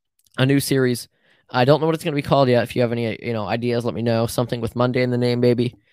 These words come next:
But it's going to be every, you know, Monday I'm going to do st-, my political podcast, and I'm gonna do an episode with a guest where we talk about anything they want, and it doesn't have to be political at all. Um, I have a guest where we're gonna talk about, um,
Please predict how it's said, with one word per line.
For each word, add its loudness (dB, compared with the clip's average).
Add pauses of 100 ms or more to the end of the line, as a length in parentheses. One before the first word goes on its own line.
(240)
But 2
it's -2
going 0
to 0
be -2
every, 2
you -2
know, 4
Monday 4
I'm 0
going 0
to -14
do 0
st-, -12
my 2
political 2
podcast, 4 (400)
and 4 (300)
I'm -4
gonna 6
do 4
an 2
episode 2 (380)
with 2
a -2
guest 2
where 2
we -2
talk 0
about 0
anything -4
they 0
want, -4
and -4
it -4
doesn't -4
have -2
to -20
be -2
political -4
at 4
all. 2 (500)
Um, 0
I 0
have 4
a 2
guest 4
where 2
we're -4
gonna -2
talk 2
about, 2
um, -2